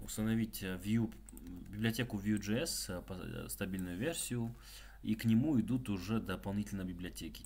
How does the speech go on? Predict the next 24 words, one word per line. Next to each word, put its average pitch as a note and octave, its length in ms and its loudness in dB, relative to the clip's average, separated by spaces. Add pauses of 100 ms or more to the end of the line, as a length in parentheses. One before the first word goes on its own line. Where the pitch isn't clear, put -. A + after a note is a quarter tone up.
То D2 60 -10
есть D2 160 -10 (120)
через F#2 200 -4
пробел G#2 380 0
я F#2 60 0
пишу, - 260 -8
какие F#2+ 260 -8
ещё - 140 -6
библиотеки F2 400 -8
мне F2 140 -8
нужно E2 220 -8
устанавливать. - 540 -12
Типа - 200 -14
Vue F#2+ 280 0
Loader B2+ 460 2
есть A2+ 340 2 (680)
для F#2+ 120 -8
того, G2+ 280 0
чтобы, F2 580 -4 (1080)
э, - 360 -12 (760)
ну, B2+ 240 0
он E2+ 260 -6 (800)
такой - 280 -4 (180)
ядро, C3+ 480 2